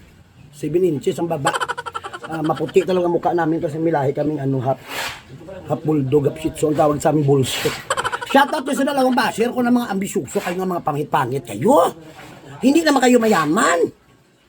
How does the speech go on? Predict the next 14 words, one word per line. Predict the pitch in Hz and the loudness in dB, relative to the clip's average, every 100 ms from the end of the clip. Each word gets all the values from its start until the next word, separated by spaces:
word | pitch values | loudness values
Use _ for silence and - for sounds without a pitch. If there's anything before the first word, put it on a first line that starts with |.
| _ _ - - - - | _ _ -20 -20 -20 0
Diyos | 247 - | 0 0
ko, | - 269 | 2 4
mabaho | 269 254 247 | 4 6 6
na | 269 | 6
mga | 254 | 4
hininga | 240 262 277 277 | 4 4 4 2
nyo, | 311 | 2
ha. | 294 185 - - 508 494 480 480 - - 349 - - - - - | 4 2 -2 -8 -6 -6 -8 -10 -12 -12 -14 -14 -10 -10 -12 -4
Tapos | 202 247 254 | 0 2 4
ang | 269 | 6
mga | 254 | 4
paa | 254 262 | 2 2
nyo, | 277 | 2
apat. | 269 226 - 277 254 | 2 2 2 0 0